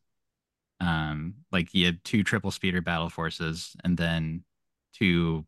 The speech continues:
just, like, Ewok fourteen act insanity, uh, both of which have a lot of objective play. And then you had the four other Gar lists that were basically pure attrition and sit back and castle,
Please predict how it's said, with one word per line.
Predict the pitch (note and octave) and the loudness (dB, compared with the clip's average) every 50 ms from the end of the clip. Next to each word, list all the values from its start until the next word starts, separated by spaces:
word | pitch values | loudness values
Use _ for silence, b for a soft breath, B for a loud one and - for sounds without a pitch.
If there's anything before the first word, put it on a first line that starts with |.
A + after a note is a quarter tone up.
| - _ _ _ _ _ _ _ _ _ _ | -14 _ _ _ _ _ _ _ _ _ _
just, | - F2 E2+ - - | -6 -6 -6 -4 -4
like, | F2+ E2 | -6 -6
Ewok | - - F2+ F2 E2+ E2 E2 D#2+ - - _ - _ _ _ _ _ _ _ _ _ _ _ _ _ _ | -4 -6 -6 -4 -2 0 0 0 -2 -4 _ -20 _ _ _ _ _ _ _ _ _ _ _ _ _ _
fourteen | A2 F#2+ - - F2+ F2 | -2 -2 0 0 0 2
act | E2 D#2 D#2 - - - - _ | 2 0 0 -2 -8 -14 -16 _
insanity, | - F2 F2+ - - F2+ E2 D#2+ D2+ D2+ D2+ D2+ D#2+ - - _ _ _ _ _ _ _ _ _ _ _ _ _ _ _ _ - | -8 -8 -6 -2 0 0 0 0 0 -2 -2 -2 -4 -6 -8 _ _ _ _ _ _ _ _ _ _ _ _ _ _ _ _ -2
uh, | F2+ F2 E2 E2 | 0 0 0 0
both | E2 F2 F#2 F#2+ F2+ - | 0 0 2 0 2 0
of | F2+ E2+ | 0 0
which | F2 E2+ - - | 2 2 2 0
have | F#2+ E2+ D#2+ | 0 0 0
a | F2 | 2
lot | E2+ E2 | 0 0
of | E2+ D2+ | 0 -2
objective | E2 D#2+ - E2+ D#2+ - - E2+ E2 | -8 -6 -4 -4 -4 -4 -4 -8 -8
play. | - - D#2+ C#2+ D2 D#2 F#2 G2 | -4 -2 0 0 0 0 0 0
And | G2+ G2 | 0 2
then | F#2+ G2 | 4 4
you | F#2+ | 4
had | F2 G#2+ G#2 F#2 | 4 2 0 -2
the | A2 | -4
four | - - - G#2+ G#2 | -6 -2 0 2 2
other | G2+ G2 F#2+ E2 | 4 2 2 2
Gar | F#2+ F#2 F#2 F#2 | 2 0 0 2
lists | F2 F2 E2+ E2 - - | 0 -2 -2 -4 -6 -4
that | - E2+ E2 D#2 | -2 -2 -2 -2
were | E2+ F2+ F2 E2+ E2 E2 - _ _ _ _ _ _ _ _ _ _ _ _ | -2 -2 -2 -4 -4 -6 -12 _ _ _ _ _ _ _ _ _ _ _ _
basically | D#3 C#3 B2 - - B2 G2+ | 2 2 2 2 0 0 0
pure | F2 - - G#2 F#2 | 0 0 0 2 2
attrition | F2+ - - F#2+ E2+ - - F#2+ E2+ | 2 2 0 0 0 0 0 0 -2
and | E2 E2 E2 | -2 -4 -6
sit | - - F#2 D#2+ - | -4 -4 -4 -4 -2
back | C#2+ D2 D2+ D2 - - | -2 -2 -2 -2 -4 -10
and | D2+ - | -12 -8
castle, | - - C#2+ C#2+ - - C#2+ D2 D2+ - | -4 -2 -2 -2 -2 -4 -4 -4 -4 -6